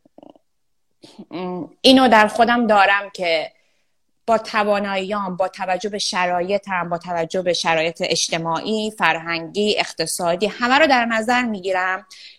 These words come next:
بهترین تصمیم اون لحظه گرفتم. ممکنه اشتباه بوده، ولی اشکالی نداره. ام، من نمی‌تونم، اگر بگم اشکال داره، برمیگردم اینا رو درست می‌کنم، دارم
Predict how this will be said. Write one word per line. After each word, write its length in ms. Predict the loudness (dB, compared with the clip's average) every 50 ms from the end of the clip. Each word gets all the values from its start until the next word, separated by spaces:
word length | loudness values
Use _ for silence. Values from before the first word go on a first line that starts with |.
| 0 _
بهترین 420 | 4 4 4 2 0 -2 -2 -2 -2
تصمیم 480 | -2 -2 -2 -2 -2 -4 -4 -2 -2
اون 140 | 0 0 0
لحظه 300 | 0 -2 -2 -2 -4 -4
گرفتم. 600 | 0 0 0 0 0 -2 -2 -2 -2 -2 -4 -4 -4
ممکنه 360 | -2 -2 -2 -2 -2 -2 0
اشتباه 580 | 0 -2 -2 -4 -4 -2 0 0 0 -2 -2
بوده، 320 | -6 -8 -4 -4 -4 -4 -4
ولی 180 | -4 -4 -4
اشکالی 360 | -4 -4 -6 -6 -6 -6 -6 -6
نداره. 520 | -6 -6 -8 -6 -6 -6 -4 -6 -6 -6 _ _ _ _ _ _ _ _ _ _ _ -4
ام، 320 | -2 0 2 2 2 0 -2 -6 -8 -10 -10 -8 -4 2 4
من 140 | 6 6 6
نمی‌تونم، 760 | 6 6 4 2 0 -2 -2 0 2 2 2 2 0 -6 -12 _ _ _ _ _ _ _ -20 _ _ _ _ _ _ _ _ _ _ _ _ _ _ _ _ _ _ _ _ _ _ _ _ _ _ 4
اگر 300 | 6 8 8 8 6 6
بگم 460 | 4 0 0 0 0 0 0 -2 -4 -4
اشکال 420 | -4 -4 -4 -2 -2 -2 0 0
داره، 180 | 0 0 0 0
برمیگردم 640 | 2 2 2 2 0 -2 -4 -4 -4 -4 -6 -8
اینا 180 | -10 -10 -10 -10
رو 80 | -8
درست 400 | -8 -6 -6 -6 -6 -8 -10 -12
می‌کنم، 520 | -12 -10 -8 -6 -4 -4 -2 -2 -2 0 0
دارم 440 | 2 2 2 2 0 -2 -4 -4